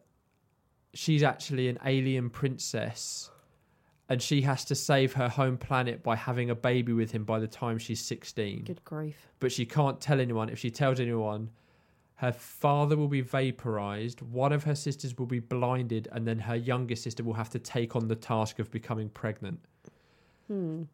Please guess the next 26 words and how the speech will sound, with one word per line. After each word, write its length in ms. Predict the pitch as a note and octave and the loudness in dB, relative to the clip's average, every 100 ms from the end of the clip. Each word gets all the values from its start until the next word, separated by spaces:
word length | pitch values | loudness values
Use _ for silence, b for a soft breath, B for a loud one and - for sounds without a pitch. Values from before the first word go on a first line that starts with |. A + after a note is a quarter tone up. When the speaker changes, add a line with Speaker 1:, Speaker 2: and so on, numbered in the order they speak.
| _ | _
Speaker 1:
But 360 | B2+ A#2+ - _ _ _ _ | 2 2 -4 _ _ _ _
he, 360 | E3+ D#3+ D#3 - - | 4 4 4 -2 -2
like, 220 | C3+ B2+ | 0 0
her 180 | B2 C3 | 0 -2
parents 1200 | - - D#3+ D3 B2 G#2+ A2+ - - - - - _ _ _ _ _ _ | -2 2 6 6 4 0 -4 -8 -12 -12 -12 -14 _ _ _ _ _ _
can 200 | - C#3+ - | -2 -2 2
only 260 | D3 C#3+ C3+ | 6 8 6
be 160 | B2+ | 4
described 540 | B2 - - A#2 A2+ A#2 | 0 -2 0 2 2 -2
as 120 | A2+ | -6
fucking 640 | - - - B2 - B2+ | -10 -6 -4 -4 -4 -2
retarded 880 | A#2 A2+ - - B2+ A2+ G#2 G2+ - - _ _ _ - | -2 -4 -8 0 2 2 0 -4 -8 -18 _ _ _ -8
with 100 | - | -6
some 300 | - B2 A#2 | 2 4 4
of 100 | A2+ | -2
the 80 | |
things 360 | A2+ A#2+ A#2 A2+ | -4 -2 -2 -2
they 180 | A#2 A2 | 0 -2
do. 420 | A2+ A2 G#2+ G#2+ - b b b b b - | 2 2 2 -2 -6 b b b b b 0
I'm 180 | B2 C#3+ | 4 6
not 180 | D#3 | 6
gonna 160 | D#3+ C#3 | 6 2
say 300 | - C3+ B2+ | 2 2 2
any 140 | B2 A#2+ | 2 0
more 240 | A#2 A2+ | 2 2
because 540 | A2+ A2+ A#2+ A2 A#2+ | 2 0 0 0 -4